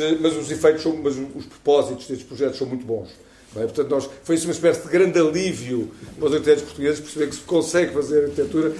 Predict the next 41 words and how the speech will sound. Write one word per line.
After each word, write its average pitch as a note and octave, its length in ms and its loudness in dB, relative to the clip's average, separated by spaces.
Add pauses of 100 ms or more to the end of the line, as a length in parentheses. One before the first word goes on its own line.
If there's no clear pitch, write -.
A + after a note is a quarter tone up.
apesar F3 800 2
de D3 80 -8
não C#3+ 80 -6
se C3+ 100 -12
conseguir D3+ 360 -6
desenhar A#2+ 600 -6 (280)
daquela C3+ 400 -2
forma B2+ 440 -2
maravilhosa A#2+ 640 -2
como, A2+ 460 -4
como A2+ 160 -6
o G2+ 60 -8
Cisa. - 260 -16 (420)
Mas E3 140 0
há A3 60 8
aqui F#3+ 120 -2
um F#3 140 0
lado D3 320 4
nesta, D3+ 440 0
nesta, A#2+ 640 -4 (880)
nesta, G#2+ 840 -4
nestes G2 580 -12
desenhos G#2+ 300 -6
do A2+ 100 -10
Cisa, B2 380 -8 (360)
nestes C3 200 -4
desenhos C3+ 240 2
do C3+ 120 2
Herzog, C#3+ 320 0
que - 60 -12
são C#3+ 100 0
muito B2+ 160 -2
interessantes, A2 340 -10
que - 80 -4
ele, D#3 200 0 (300)
ele D#3+ 140 2
faz D#3+ 460 -2
uma D#3+ 220 -4
coisa D#3+ 280 0
que C#3+ 180 -4
é, A#2 280 0